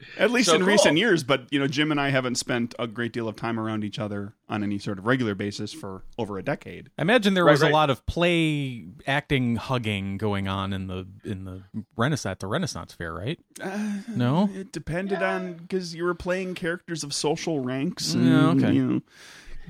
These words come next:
Speaker 2: Yeah, yeah,
Speaker 1: hugging
Speaker 2: no,
Speaker 1: a
Speaker 3: That was
Speaker 1: woman
Speaker 3: my
Speaker 1: that was
Speaker 3: guess.
Speaker 1: getting familiar and you
Speaker 3: That was
Speaker 1: better
Speaker 3: my
Speaker 1: be
Speaker 3: guess.
Speaker 1: betrothed to them, and it
Speaker 3: Sure.
Speaker 1: all kinda depended, yeah.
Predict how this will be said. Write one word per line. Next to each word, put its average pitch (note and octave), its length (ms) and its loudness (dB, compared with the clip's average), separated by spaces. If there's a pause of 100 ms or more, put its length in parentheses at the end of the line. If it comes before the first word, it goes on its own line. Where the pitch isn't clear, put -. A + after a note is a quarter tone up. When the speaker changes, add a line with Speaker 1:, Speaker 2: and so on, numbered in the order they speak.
(280)
Speaker 2:
Yeah, A#3+ 140 6
yeah, - 20 10
Speaker 1:
hugging G3+ 260 10
Speaker 2:
no, G3+ 120 8
Speaker 1:
a E3+ 140 8
Speaker 3:
That F3 220 10
was A3+ 120 10
Speaker 1:
woman G3 40 2
Speaker 3:
my A#3 160 8
Speaker 1:
that F3+ 200 6
was F3 160 6
Speaker 3:
guess. B2+ 40 -6
Speaker 1:
getting F3+ 300 6
familiar F3 840 4
and D#3+ 100 4
you D3+ 80 2
Speaker 3:
That D3+ 80 2
was D#3+ 80 4
Speaker 1:
better E3 160 6
Speaker 3:
my D#3 60 0
Speaker 1:
be D#3+ 100 2
Speaker 3:
guess. C3 80 -2
Speaker 1:
betrothed D#3 760 0
to E3+ 140 2
them, D3 400 0
and C#3 100 -2
it - 20 -2
Speaker 3:
Sure. C3+ 200 2
Speaker 1:
all C3 120 4
kinda D3+ 240 0
depended, A#2 500 -4
yeah. G2 200 -6